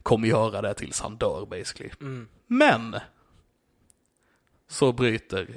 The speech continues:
Speaker 1: Idris Elbas karaktär ut ur fängelset.
Speaker 2: Ja.
Speaker 1: Of course. Så nu
Speaker 2: Of
Speaker 1: måste
Speaker 2: course.
Speaker 1: han, eh, iväg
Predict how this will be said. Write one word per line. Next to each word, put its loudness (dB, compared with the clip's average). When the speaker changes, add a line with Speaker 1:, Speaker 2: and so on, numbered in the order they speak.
Speaker 1:
Idris -6
Elbas -6
karaktär -6
ut -10
ur -10
fängelset. -10
Speaker 2:
Ja. -8
Speaker 1:
Of -10
course. -4
Så 0
nu 2
Speaker 2:
Of -4
Speaker 1:
måste 0
Speaker 2:
course. -2
Speaker 1:
han, -2
eh, -6
iväg 4